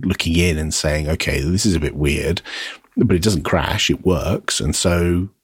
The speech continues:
that's feedback I can give them. You know, I don't, I don't have to tell them I don't like it. And I think that's a key thing is, it doesn't matter if you don't like it. <laughs> You go and find one you do like, use that one and contribute to that one.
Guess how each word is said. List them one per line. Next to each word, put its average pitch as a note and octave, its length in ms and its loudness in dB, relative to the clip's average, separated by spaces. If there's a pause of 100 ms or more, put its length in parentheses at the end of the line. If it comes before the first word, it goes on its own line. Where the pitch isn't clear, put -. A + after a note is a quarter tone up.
that's F#2+ 380 -2
feedback F#2+ 440 2
I G#2 100 4
can A2+ 160 2
give D3 200 0
them. F2+ 220 -8
You E2 100 -2
know, C2 120 0
I F2+ 80 2
don't, G#2 260 0 (120)
I G2+ 60 2
don't G#2 140 2
have G2+ 100 2
to - 100 -6
tell A#2 180 2
them F2+ 140 0
I D#2 60 0
don't D#2+ 280 0
like F2 440 0
it. - 180 -4
And E2 280 -2
I - 40 0
think B2 200 2
that's A2 280 0
a F2 40 -6
key D2 240 -6
thing C#2+ 280 0
is, F#2+ 180 2
it - 960 -18
doesn't C#3+ 160 4
matter A2 200 2
if D#2 120 -2
you F#2+ 60 2
don't F#2 160 0
like E2+ 400 0
it. - 240 -8 (380)
<laughs> - 0 -
You A2+ 200 2 (100)
go B2 140 2
and B2+ 120 0
find A#2 260 2
one A2+ 120 2
you G2+ 140 2
do A2 260 0
like, C#3+ 460 -6 (240)
use A2 240 2
that - 160 -2
one D2+ 160 -4
and F2 140 -4
contribute F2 440 0
to - 80 -4
that E2 200 2
one. B1+ 200 -4